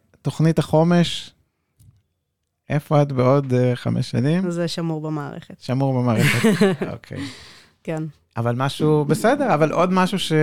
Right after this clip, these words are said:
Speaker 1: עוד שניה נגיע
Speaker 2: אבל אני
Speaker 1: לשיר.
Speaker 2: ממשיכה הלאה בכיוון שלי, אה.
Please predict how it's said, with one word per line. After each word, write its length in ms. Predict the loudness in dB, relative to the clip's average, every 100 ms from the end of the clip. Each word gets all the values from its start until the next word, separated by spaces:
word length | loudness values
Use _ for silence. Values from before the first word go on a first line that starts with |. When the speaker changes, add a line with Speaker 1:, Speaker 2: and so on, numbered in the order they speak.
| 2 2 0 -2 -4 -6
Speaker 1:
עוד 100 | -2
שניה 160 | 0
נגיע 180 | 2 2
Speaker 2:
אבל 80 | 4
אני 80 | 4
Speaker 1:
לשיר. 120 | 4
Speaker 2:
ממשיכה 180 | 2 0 0
הלאה 120 | 0
בכיוון 540 | -2 -4 -4 -2 -2 -2
שלי, 520 | -4 -6 -4 -6 -6
אה. 220 | -8 -12